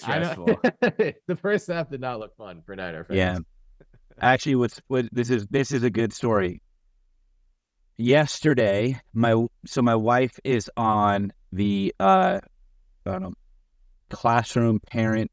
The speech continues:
Speaker 3: board or whatever for the Minuteman Bass class. And two months ago, they were told that they had to do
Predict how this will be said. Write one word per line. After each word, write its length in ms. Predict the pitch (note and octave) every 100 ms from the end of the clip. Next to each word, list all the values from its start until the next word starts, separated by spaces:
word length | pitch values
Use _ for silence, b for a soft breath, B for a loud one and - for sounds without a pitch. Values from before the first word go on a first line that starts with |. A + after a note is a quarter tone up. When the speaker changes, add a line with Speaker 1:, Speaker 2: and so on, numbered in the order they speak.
| -
Speaker 3:
board 540 | F#2 G#2 G#2 G#2 G#2
or 100 | G#2
whatever 340 | G2+ G#2 G2+ G2+
for 440 | - G2+ G3 F#3+ - _ _ -
the 280 | F#3 F#3 F3+
Minuteman 380 | G2+ G#3+ G3
Bass 240 | F#3 G3 -
class. 460 | - G#2 F#3+ F3 - _ _ _ - - _ _ -
And 560 | G3+ G3 F#3+ F#3 F#3 - - _ _ _ _ _ _ -
two 200 | - C#3
months 240 | A2+ G#2+
ago, 320 | G#2 F#3+ F#3 F#3
they 100 | F#3+
were 120 | F#3
told 320 | - F#3+ F#3+
that 160 | F3+ -
they 120 | G3
had 220 | F#3 G3+
to 80 | F#3+
do 560 | F3+ G3 F#3+ F#3 F#3